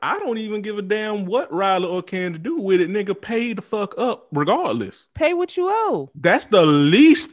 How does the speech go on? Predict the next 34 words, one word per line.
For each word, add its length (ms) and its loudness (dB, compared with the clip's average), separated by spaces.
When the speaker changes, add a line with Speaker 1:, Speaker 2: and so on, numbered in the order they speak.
Speaker 1:
you 220 0
could 240 -2
goddamn 520 -2
do. 160 -12
Speaker 2:
I 140 0
just 240 -8
feel 160 0
like 260 0
you 120 -10
got 200 2
a 60 -2
lot 240 0
of 120 -4
balls 360 -2
to 80 -8
want 200 -6
a 40 -8
relationship 680 -8
with 180 -10
your 140 -4
one 260 -6
child 380 -4
that 180 -16
you've 140 -14
never 380 -6
taken 320 -10
care 460 -8
of, 80 -12
never 400 -2
had 280 0
a 80 -2
good 560 -2
relationship 720 -2
with, 280 0